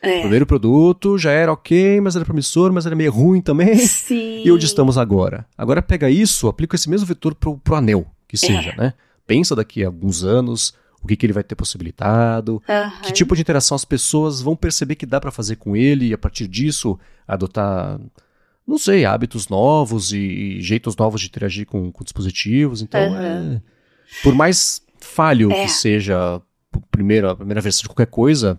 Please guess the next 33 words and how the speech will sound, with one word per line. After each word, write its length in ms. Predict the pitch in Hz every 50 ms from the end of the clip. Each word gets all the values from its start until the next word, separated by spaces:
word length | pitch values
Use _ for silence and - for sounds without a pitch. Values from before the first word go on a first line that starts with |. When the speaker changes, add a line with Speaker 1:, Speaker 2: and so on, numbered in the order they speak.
| - _
Speaker 2:
também 280 | - 110 110 123 139
existe 200 | 135 120 131 - -
uma 80 | 143 -
promessa 480 | - 135 110 98 95 95 - - 107
aí 200 | 92 90 90 101
que 140 | 104 - 143
a 60 | 139
tecnologia 440 | - 151 - - 143 131 127 123 139
sempre 340 | 135 - - 180 202 - 208
mostra 320 | 151 113 117 127 - - 151
que, 180 | - 165 160
que 140 | - - 160
cumpre 340 | _ - - 143 135 - 123
lá 80 | 123
na 80 | 127 143
frente, 320 | - - 107 92 92 - -
né? 80 | 143 - - - 226
Speaker 1:
É 40 |
verdade. 840 | 214 208 196 196 202 208 190 185 180 175 180 - - - - 254 _ _ _ _ _
Por 100 | - 359
isso 140 | 403 392 -
que 80 | - 415
eu 40 |
vou 100 | 339 403
insistir. 640 | 403 - - - 427 - - - - 262 214 208 202 214
Eu 140 | 175 202 240
tô 240 | - - 247 254 254
otimista 500 | 247 - - 294 254 233 233 233 - -
com 140 | - 220
relação 460 | 226 233 233 214 208 220 - 233 202 202
à 40 |
nova 260 | 208 202 196 196 202 196
proposta 800 | - 202 190 - - 180 180 196 214 240 262 - - 294 285